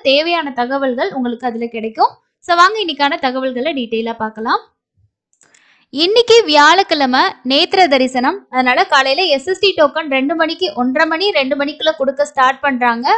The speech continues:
ஒரு மூணு மணிக்கு எல்லாமே கம்ப்ளீட் ஆயிருச்சு அப்படின்னு சொல்லிட்டு நம்மளோட சப்ஸ்கிரைபர் ஒருத்தவங்க காலையில வந்து மெசேஜா வந்து ஷேர் பண்ணியிருந்தாங்க நம்மளோட Telegram குரூப்ல. அஹ், கிரவுட் அப்படின்றது உங்களுக்கு நைட்ல இருந்தே வெயிட் பண்ண ஆரம்பிச்சிடுறாங்க. So, முடிஞ்ச வரைக்கும் எஸ் எஸ் டி டோக்கன் வாங்கிட்டு போறது தான் ரொம்ப பெஸ்ட்.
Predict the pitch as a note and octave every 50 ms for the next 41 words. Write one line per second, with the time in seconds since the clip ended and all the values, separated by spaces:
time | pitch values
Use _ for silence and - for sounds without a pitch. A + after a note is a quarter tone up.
0 | A4 - _ _ C4+ C4 C4 C4 D4+ F#4 G4+ G4+ G4+ F#4+ F4 D#4+ C#4 D4 D4 D4
1 | C#4 D#4+ E4+ - D4 C4+ B3+ C4 C#4+ C#4+ C#4+ C#4 B3+ B3+ B3 B3 B3 C#4 C4 B3
2 | A#3 B3 B3 B3 B3+ A#3+ A#3 A3+ A3 F#4 C#5 - _ _ _ _ _ _ - D4
3 | D#4 E4 D#4+ D#4 D#4 D4+ - D4 C#4+ - - G4+ G4+ G4+ F#4 F#4 E4+ D4+ C4 C4
4 | C4 C4 C#4+ D#4 - C#4 C4 B3+ C4 B3+ C4 C4+ F4 G#4+ G4+ - - _ - B3
5 | C4 D#4 D4 C4+ B3+ B3+ C4 D#4 D#4 C#4 D4+ D4+ C#4+ B3+ B3 C#4+ C4+ - C#4 B3
6 | B3+ C4+ C4 - C#4 C4 B3+ A#3+ A3+ A3 A3+ C4 C#4+ C4+ A#3+ A#3 A#3 A3+ A3+ D4
7 | - - - B3+ A#3+ B3+ A#3+ C4+ C4 C4 B3+ A#3+ A3+ A#3 A#3+ A#3+ A#3+ A#3 A#3+ B3+
8 | A4 - - _ _ _ _ _ _ _ _ _ B3 B3 B3 B3 B3+ B3+ - D#4
9 | D#4+ F#4+ G#4+ A#4 A#4 A4+ - F#4 F4 E4 D#4 D#4 C#4+ C4+ F#4 G4+ F4+ D#4 C#4+ C4
10 | - C4+ B3 B3 A#3+ C4+ D#4+ - E4+ D#4 D4 D#4+ E4+ D4 C#4 C4+ C4 C4+ C#4+ C4+
11 | C4+ B3 A#3 A#3 B3 B3 B3+ B3 - B3 A3 A3 A3 G#3+ A#3 C#4+ D#4 D#4 C#4+ B3+
12 | B3+ C#4 E4 E4 F4 F4 E4 D#4 D4 - E4+ F#4 E4+ C#4+ B3+ B3+ - E4 - -
13 | F#4 E4+ - D4+ C4+ C4+ C#4 C4+ C4 A#3+ A#3+ B3+ C#4 D4 D#4 C4 D4+ D4+ C4+ B3
14 | B3 B3 B3 A#3+ A#3+ C4 C#4+ C4+ A#3+ A3+ B3 A#3+ G#3+ G#3+ G#3+ - - C#4